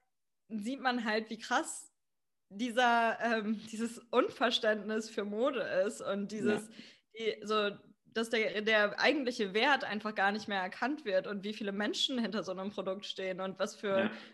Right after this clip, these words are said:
Speaker 1: also das ist einfach, das, also Fast Fashion hat da wirklich richtig gute Arbeit <laughs> geleistet, weil, ähm, ich glaube nämlich schon, dass es viele gibt, die sagen, wir wollen schon, aber, ähm, da wir so günstige Preise gewohnt sind aus den letzten Jahren und,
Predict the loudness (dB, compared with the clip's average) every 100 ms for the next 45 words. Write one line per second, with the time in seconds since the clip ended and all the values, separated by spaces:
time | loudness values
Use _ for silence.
0 | _ -20 _ _ -2 -2 -2 -10 -18 _
1 | _ -8 0 0 2 0 -2 -8 -20 -20
2 | _ _ -4 -4 -6 -8 0 0 4 2
3 | 4 2 0 0 0 0 0 -2 -2 -2
4 | -2 -4 -4 2 2 2 6 10 12 12
5 | 8 6 10 10 8 -2 0 2 0 4
6 | 6 8 6 4 6 6 4 -2 -6 4
7 | 6 6 4 2 4 4 6 2 -2 -6
8 | 0 0 0 -4 -4 0 2 2 -2 0
9 | 2 2 2 -2 -2 0 0 -2 -8 -20
10 | -20 0 4 6 6 6 2 0 0 -4
11 | 2 2 4 2 2 0 -4 -2 0 0
12 | 0 0 -2 -4 -2 0 0 2 -4 -4
13 | -4 -6 -6 -6 -4 -4 -4 -4 -4 -4
14 | -6 -10 -8 -8 -2 0 0 -4 -6 -4
15 | -4 -6